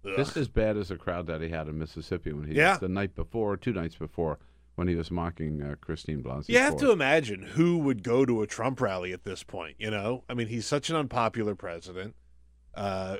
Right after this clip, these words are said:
Speaker 1: a lot of Republicans don't like him. So even in a state that's considered to be, I guess Minnesota's sort of a purple state, but
Speaker 2: Yeah.
Speaker 1: I, I
Speaker 2: Yeah.
Speaker 1: would say it leans more Democratic than Republican.
Speaker 2: <clears throat>
Speaker 1: Uh, even in a state like that, you can still get enough crazies out.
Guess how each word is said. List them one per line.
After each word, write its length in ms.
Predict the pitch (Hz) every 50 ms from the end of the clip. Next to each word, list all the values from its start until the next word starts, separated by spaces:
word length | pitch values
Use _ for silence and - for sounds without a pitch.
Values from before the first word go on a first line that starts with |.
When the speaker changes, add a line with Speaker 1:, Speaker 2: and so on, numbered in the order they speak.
| -
Speaker 1:
a 160 | 117 117 113 113
lot 200 | 107 104 110 117
of 60 | 127
Republicans 600 | 131 120 - 120 113 104 104 - 101 98 90 90
don't 180 | 101 92 90
like 240 | 90 87 87 87 87
him. 160 | 98 101 104 - - _ - -
So 100 | - 147
even 280 | 156 160 185 190 202 202
in 100 | 202 190
a 200 | 180 170 151 131
state 380 | - - - 190 196 196 156
that's 200 | 165 180 156 -
considered 600 | - - 202 180 - - 220 240 262 302 262 214
to 60 | 214 202
be, 300 | 165 202 202 202 196 160
I 100 | 170 175
guess 260 | 151 180 170 - -
Minnesota's 580 | - 143 131 123 117 - - 123 117 113 104 -
sort 260 | - - - 123 113
of 60 | 104 104
a 80 | 110
purple 400 | - - 135 127 104 - 117 110
state, 420 | - - - 185 190 160 139 135 - -
but 120 | 123 117
Speaker 2:
Yeah. 160 | 113 113 101 - - - - - -
Speaker 1:
I, 100 | 110 117
I 100 | 110 113
Speaker 2:
Yeah. 40 | 117 117
Speaker 1:
would 160 | 80 78 139
say 180 | - 139 131
it 100 | 127 113
leans 360 | 117 117 123 131 135 123 110 101
more 160 | 120 127 120
Democratic 720 | 98 120 123 123 120 104 - 120 120 120 120 123 110 -
than 140 | - 113 110
Republican. 1080 | 110 101 92 123 151 175 170 139 101 - 107 101 101 - - - 78 - - - - -
Speaker 2:
<clears throat> 60 | _ - - _ - -
Speaker 1:
Uh, 200 | 110 110 110 113 117
even 220 | 131 139 147 165
in 60 | 156
a 60 | 143 135
state 300 | 131 127 156 151 131 131
like 240 | 139 139 139 123
that, 420 | 110 131 135 170 180 165 139 123 - - _ - - - - - - - - - - - -
you 120 | 110 113
can 140 | 113 143 131
still 320 | - - - 151 151 156
get 160 | 147 143 156 160
enough 240 | 156 160 156 143
crazies 500 | - - 151 151 180 196 180 175 147 113
out. 300 | 120 98 90 87 85 -